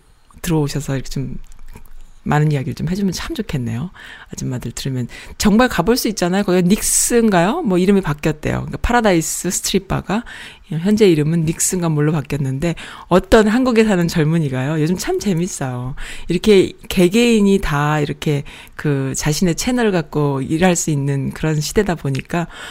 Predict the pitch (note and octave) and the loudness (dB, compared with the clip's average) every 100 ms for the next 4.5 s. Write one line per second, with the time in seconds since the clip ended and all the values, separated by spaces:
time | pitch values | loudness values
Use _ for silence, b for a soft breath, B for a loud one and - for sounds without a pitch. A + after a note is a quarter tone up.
0 | B B F#3+ G3+ F#3+ F#3 B B B - | B B 4 6 4 0 B B B -4
1 | F3 F3 F3 E3 F3+ F#3+ A3+ A#3 A3 G#3 | 0 0 0 0 4 4 6 4 6 6
2 | G3+ F3+ - G3+ - G#3+ F3 E3+ F3+ E3 | 4 2 -2 -6 -2 0 0 0 -2 -2
3 | E3+ C4 - F3+ F3 D4 D4 C#4+ C4 G3+ | -4 -6 -4 0 2 2 0 0 2 4
4 | F#3 E3+ D3+ F3+ D#3+ | 4 2 -2 -2 -4